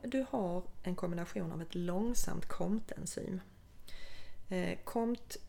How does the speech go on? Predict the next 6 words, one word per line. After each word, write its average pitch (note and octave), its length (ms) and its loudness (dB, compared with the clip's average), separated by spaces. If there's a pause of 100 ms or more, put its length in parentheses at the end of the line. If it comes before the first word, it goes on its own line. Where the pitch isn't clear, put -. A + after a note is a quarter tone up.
(100)
eh, G3 320 2
ska - 160 0
då A3 100 4
hantera E3 720 0 (500)
framförallt F#3 560 -4
metylgrupper. F#3+ 840 -2